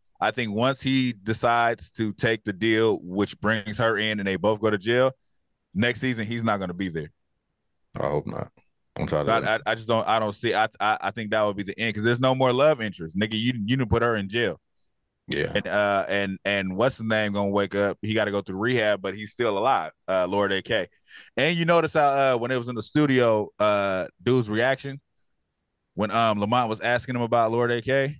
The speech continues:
Speaker 2: Mm-hmm.
Speaker 1: he was like, "Yeah, I thought you would make a song about it." He was like, "I ain't talking about that shit."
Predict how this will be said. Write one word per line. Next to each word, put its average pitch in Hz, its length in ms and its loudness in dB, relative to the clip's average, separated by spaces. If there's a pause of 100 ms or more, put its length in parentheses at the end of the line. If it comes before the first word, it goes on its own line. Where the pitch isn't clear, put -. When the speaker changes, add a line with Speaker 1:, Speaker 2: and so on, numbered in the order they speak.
Speaker 2:
Mm-hmm. 80 260 0 (400)
Speaker 1:
he 117 120 -2
was 104 100 -4
like, 92 140 -2
"Yeah, 151 160 0
I - 20 0
thought 143 200 -4
you 151 60 -6
would 143 60 -6
make 131 120 -2
a 117 40 -6
song 202 260 0
about 120 220 0
it." 92 80 -4
He 104 80 -6
was 90 120 -6
like, 82 240 -2 (760)
"I 90 60 -8
ain't 104 80 -6
talking 120 200 0
about 87 160 -4
that 117 160 2
shit." - 240 -16